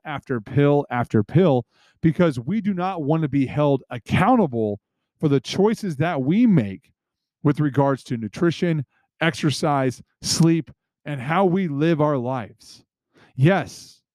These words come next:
this is the land of the free, but even freedom comes at its own cost. So if you want to have health freedom, if you want to sustain a quality of life free of chronic disease and ailments, and ailments,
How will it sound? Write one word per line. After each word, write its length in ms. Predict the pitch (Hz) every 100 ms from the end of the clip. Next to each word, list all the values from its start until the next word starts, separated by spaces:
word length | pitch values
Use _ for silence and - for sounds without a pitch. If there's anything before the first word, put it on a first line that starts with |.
| -
this 200 | 147 160
is 140 | 175
the 100 | 143
land 260 | 131 143 139
of 80 | 117
the 80 | 110
free, 480 | - 160 131 98 _ _ _ _ _ _ -
but 120 | 160
even 300 | 208 202 190
freedom 580 | - 202 240 185 113 104
comes 280 | 131 160 139
at 100 | 127
its 140 | 117
own 200 | 127 117
cost. 560 | - 131 101 - - - _ _ _ _ _ _ _ _ -
So 380 | 190 165 135 _ _ _ _
if 280 | 226 254 -
you 160 | 226 220
want 300 | 175 202 170
to 140 | 165
have 340 | 127 165 175 147
health 380 | 131 156 147 -
freedom, 440 | 156 135 98 - _ _ _ _ _ _ _ _ _
if 320 | 165 190 -
you 160 | 147 147
want 200 | 147 151
to 60 | 131
sustain 560 | - 110 - 143 143
a 60 | 120
quality 400 | - 135 139 139
of 120 | 110
life 320 | 131 120 - - _ - _ -
free 640 | - - 180 196 240 160 95 -
of 80 | -
chronic 320 | - 156 151
disease 360 | 135 127 135
and 80 | 117
ailments, 560 | 127 127 110 90 - - _ -
and 160 | 117
ailments, 540 | 127 143 123 104 -